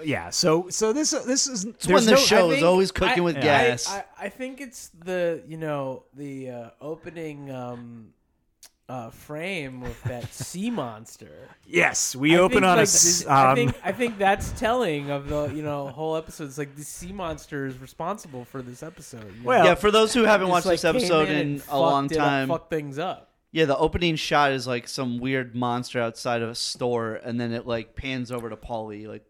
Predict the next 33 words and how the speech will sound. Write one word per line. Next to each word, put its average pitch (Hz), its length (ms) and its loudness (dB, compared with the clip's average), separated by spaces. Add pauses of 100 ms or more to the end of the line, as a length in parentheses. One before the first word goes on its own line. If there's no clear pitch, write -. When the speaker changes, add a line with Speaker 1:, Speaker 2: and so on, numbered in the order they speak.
Speaker 2:
walking 107 320 -12
out 104 120 -16
of 101 100 -18
the 185 60 -4
Speaker 1:
Well, 185 80 4
Speaker 2:
store. 214 160 4
Speaker 1:
so - 20 8
it's, 185 180 2
we 160 220 2
later 180 300 4
find 151 340 0
out 135 200 2
that 120 100 4
it's 117 160 2
Paulie. 139 440 0
He 131 200 -4
was 127 140 -2
buying, 127 360 -2
like, 110 220 -6
the 101 160 -6
fucking, 107 680 -8 (160)
uh, 104 240 -8
weird, 117 360 -4
like, 120 180 -6
aqua 117 340 4
socks - 480 0
for 110 200 -2
his 113 260 -2
Speaker 2:
His, - 80 -10
for 156 60 -4
Speaker 1:
aunt, 120 260 4
Speaker 2:
his 107 180 -4
aunt, 104 180 -10